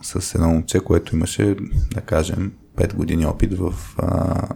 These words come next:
като Q A в компания, в която обаче не е софтуерно тестване, а, е свързано с, а, а, повече хардуерно тестване,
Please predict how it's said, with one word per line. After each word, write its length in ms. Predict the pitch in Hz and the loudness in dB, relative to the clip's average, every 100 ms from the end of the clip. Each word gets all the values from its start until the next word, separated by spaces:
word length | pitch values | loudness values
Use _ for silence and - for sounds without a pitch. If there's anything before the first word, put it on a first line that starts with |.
| - | -8
като 200 | - - | -8 -8
Q 220 | - - | -6 2
A 480 | 85 80 80 123 143 - - | 4 4 4 2 -4 -8 -10
в 80 | - | -6
компания, 440 | 101 90 95 104 | -4 2 2 2
в 40 | - | 2
която 420 | 92 90 - 110 110 - - - _ _ _ | 2 2 0 -2 -4 -20 -20 -20 _ _ _
обаче 260 | 98 92 - | 2 2 4
не 60 | 92 | 2
е 40 | |
софтуерно 520 | - 78 - - 90 | 2 0 0 -2 -4
тестване, 720 | - 123 - 98 107 117 117 - | -4 -6 -6 -4 -2 0 -2 -4
а, 800 | - 101 101 98 95 92 - - | -2 0 2 2 2 2 0 0
е 40 | 101 | -2
свързано 500 | - 98 90 85 90 | 0 0 2 0 0
с, 120 | - 90 - - | 0 0 0 0
а, 360 | 92 85 85 82 - - - - - - - | 2 4 4 0 -4 -12 -14 -18 -20 -20 -12
а, 320 | - 87 85 - - _ _ | -6 -4 -4 -6 -14 _ _
повече 380 | - 82 82 - | 0 0 -2 -6
хардуерно 580 | - 92 82 85 85 - | 0 0 2 0 -2 -8
тестване, 640 | - 82 - - 87 131 | -6 -8 -6 -6 -4 -4